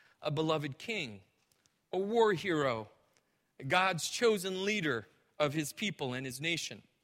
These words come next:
And of course, you know who I'm talking about is King David.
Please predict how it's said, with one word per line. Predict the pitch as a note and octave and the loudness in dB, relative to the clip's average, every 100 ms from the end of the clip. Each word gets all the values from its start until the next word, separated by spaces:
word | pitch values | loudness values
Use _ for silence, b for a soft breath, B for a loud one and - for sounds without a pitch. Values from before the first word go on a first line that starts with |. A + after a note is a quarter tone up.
| _ _ _ _ - - _ _ _ _ | _ _ _ _ -20 -20 _ _ _ _
And | D3+ | -8
of | B2+ | 0
course, | G3+ G3 | 2 2
you | G3 | -2
know | F#3 | 0
who | F#3 | 0
I'm | E3+ | 0
talking | D#3 A3 A3 D3+ | 2 2 2 -4
about | C#3 C#3+ | -4 -4
is | C#3+ | -6
King | - G3 F3 E3 | -12 -12 -8 -4
David. | G#3+ G3+ D3+ B2+ G2 | 0 0 -2 -4 -6